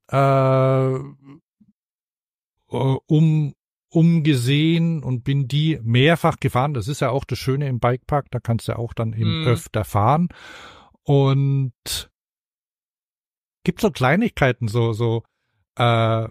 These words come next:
Speaker 1: was so aus der Praxis kommt. Unten am Lift ist, ist wie so ein Geländer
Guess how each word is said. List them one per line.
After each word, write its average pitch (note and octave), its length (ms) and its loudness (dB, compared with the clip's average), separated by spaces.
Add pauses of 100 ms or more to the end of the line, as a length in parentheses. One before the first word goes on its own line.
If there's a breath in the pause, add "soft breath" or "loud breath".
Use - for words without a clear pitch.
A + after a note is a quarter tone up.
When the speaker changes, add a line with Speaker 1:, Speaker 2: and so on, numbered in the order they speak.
Speaker 1:
was B2 580 -4
so C3+ 140 0
aus B2 200 -2
der B2 120 0
Praxis - 460 -4
kommt. A#2+ 280 0
Unten G#3+ 520 2
am C#3 200 2
Lift D#3 440 -2 (520)
ist, D3 360 -4
ist B2+ 500 -10
wie D3 120 -2
so D#3 100 2
ein C#3+ 120 2
Geländer E3 680 2